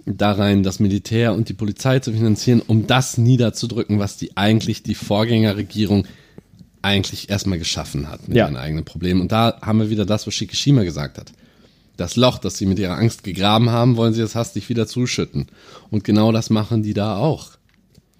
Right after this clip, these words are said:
Speaker 1: Die schieben jegliche Verantwortung von sich, schieben das nur auf dieses eine Projekt. Das verschlingt zu viel Geld.
Speaker 2: Ja, das Akira-Projekt an sich ist einfach ein, auch ein schwarzes Loch.
Speaker 1: Genau,
Speaker 2: Ne, was
Speaker 1: es ist,
Speaker 2: einfach
Speaker 1: es
Speaker 2: Geld
Speaker 1: ist ein schwarzes Loch.
Speaker 2: vernichtet.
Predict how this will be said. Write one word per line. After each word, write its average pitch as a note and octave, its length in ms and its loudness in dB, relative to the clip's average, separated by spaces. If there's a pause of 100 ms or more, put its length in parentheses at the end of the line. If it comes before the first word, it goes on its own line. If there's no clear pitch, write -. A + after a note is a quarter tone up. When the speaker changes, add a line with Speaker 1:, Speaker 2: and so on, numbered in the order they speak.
(160)
Speaker 1:
Die G#2+ 60 -6
schieben D3+ 300 4
jegliche E3+ 460 0
Verantwortung C3 640 -2
von C#3+ 320 2
sich, G#2+ 240 -6 (340)
schieben E3+ 320 2
das C3+ 180 -2
nur D3+ 220 4
auf D#3+ 100 -2
dieses B2+ 360 -6
eine A#2 240 -2
Projekt. - 320 -6
Das A2 100 -10
verschlingt C#3+ 540 -2
zu E3 220 -6
viel D#3+ 260 -6
Geld. B2+ 380 -4
Speaker 2:
Ja, C3 100 2
das C3 120 4
Akira-Projekt A#2+ 680 2
an A#2 100 2
sich C3 160 2
ist E2+ 120 -4
einfach G2 260 0
ein, G2 120 2
auch F2+ 160 -4
ein E2+ 100 -2
schwarzes F2+ 360 -2
Loch. G2+ 260 -4 (100)
Speaker 1:
Genau, C3 280 4
Speaker 2:
Ne, F#2+ 80 2
was C#3 80 0
Speaker 1:
es A#2 120 0
ist, F2+ 60 0
Speaker 2:
einfach F#2+ 140 -2
Speaker 1:
es F#3+ 140 4
Speaker 2:
Geld G3+ 100 4
Speaker 1:
ist G3+ 140 0
ein F3+ 80 6
schwarzes D3+ 420 -2
Loch. A#2 120 0
Speaker 2:
vernichtet. G2+ 500 2